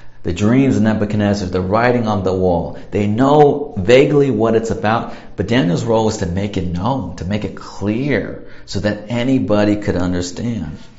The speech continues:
Here, in this writing on the wall, there is just the hand of God that appears. Uh, theologians call this a theophany, God appearing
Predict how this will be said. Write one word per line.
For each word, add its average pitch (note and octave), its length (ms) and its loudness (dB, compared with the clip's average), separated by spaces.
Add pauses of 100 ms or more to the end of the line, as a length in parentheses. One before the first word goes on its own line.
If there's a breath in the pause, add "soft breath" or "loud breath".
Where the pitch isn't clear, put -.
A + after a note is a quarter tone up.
(420 loud breath)
Here, - 720 6 (280)
in A#2+ 120 6
this A2+ 180 2
writing B2+ 320 6
on A#2 120 4
the G#2 60 6
wall, G#2+ 680 4
there G#2+ 180 6
is G#2+ 220 2
just A2+ 180 -6
the G2 60 -2
hand C3 440 0
of C3 140 0
God A#2+ 280 -4
that A#2+ 120 2
appears. - 840 -6 (840 soft breath)
Uh, G2+ 240 4
theologians A#2+ 520 6
call A#2 220 4
this G#2 200 2
a G2 100 -2
theophany, G2+ 920 0 (300)
God B2 480 4
appearing A#2 920 0